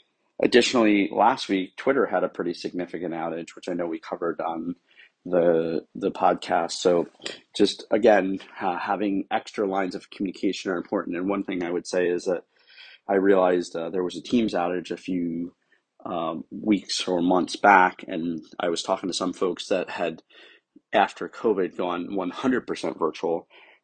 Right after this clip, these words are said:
and literally had to look for people's phone numbers because they just hadn't called them in so long. They were relying on the services. So it's important to have backups, have phone numbers. It sounds silly to say that out loud, but we do, we are in a world where if you are on a platform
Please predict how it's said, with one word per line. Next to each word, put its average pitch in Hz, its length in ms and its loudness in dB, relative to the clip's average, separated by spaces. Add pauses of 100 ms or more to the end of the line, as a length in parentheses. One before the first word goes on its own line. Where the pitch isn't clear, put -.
(120)
and 95 160 0
literally 98 400 4
had 90 220 -2
to 85 140 -2
look 92 200 -6
for - 120 -8
people's - 320 -10
phone 117 260 -2
numbers 87 420 -4
because 87 640 -6 (380)
they - 80 -6
just 95 220 -4
hadn't - 260 -4
called 104 300 0
them 82 160 0
in 80 120 -2
so 87 180 0
long. 85 340 0
They 82 80 -2
were 82 180 0
relying 80 360 0
on 78 100 -2
the 78 80 -4
services. - 640 -2
So 85 100 0
it's 92 120 0
important - 600 2
to 95 300 0 (580)
have 120 180 6
backups, 104 580 4
have 110 200 0
phone 98 260 -2
numbers. 90 400 -4
It - 100 -12
sounds 95 500 -4
silly 107 400 -2
to 87 80 -6
say 92 180 -4
that 90 140 -4
out 92 180 -4
loud, 98 400 0
but - 140 -6
we 104 80 -2
do, 104 240 2
we 104 160 0
are 113 140 4
in 139 60 -4
a 127 40 -4
world 123 320 -4
where 98 380 -2
if - 180 -12
you 104 140 -2
are 104 180 0
on 101 100 0
a 95 60 -6
platform 98 680 -4